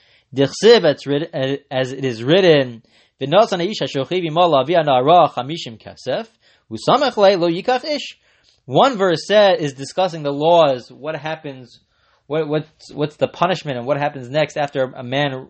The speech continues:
uh, rapes another woman. And then right after that it says that a person shouldn't marry his father's wife, and you shouldn't marry so-, the, uh, you shouldn't have relations with the robe of his father.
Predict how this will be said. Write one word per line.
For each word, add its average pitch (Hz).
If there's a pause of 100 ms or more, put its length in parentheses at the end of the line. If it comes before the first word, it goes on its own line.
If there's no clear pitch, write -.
(100)
uh, 120
rapes 135
another 123
woman. 117 (340)
And 117
then 120
right 156
after 277
that 208
it 185
says 254
that 196
a 190
person 220
shouldn't 190
marry 180
his 151
father's 147 (380)
wife, 151 (180)
and 226
you 190
shouldn't 190
marry 175
so-, 175
the, 143 (560)
uh, 131
you 131
shouldn't 151
have 135
relations 156
with 147
the 135
robe 160
of 135
his 131
father. 120